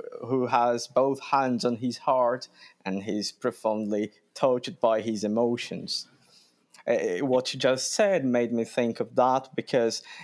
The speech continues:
it looks like that, uh, some people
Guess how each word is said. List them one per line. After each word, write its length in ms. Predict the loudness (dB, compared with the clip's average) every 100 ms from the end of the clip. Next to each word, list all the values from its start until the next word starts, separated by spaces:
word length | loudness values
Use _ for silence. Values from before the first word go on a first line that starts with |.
| -4
it 180 | -4 2
looks 380 | 2 2 0 2
like 320 | 4 2 -2 _
that, 420 | 4 4 4 0 -8 -18 _ -6
uh, 500 | 2 4 4 2 0 -4 _ _ _ -16 _ _ _ _ _ _ _ _ _ _ _ _ -20 _
some 360 | 2 4 4 0
people 680 | -2 -4 2 4 4 2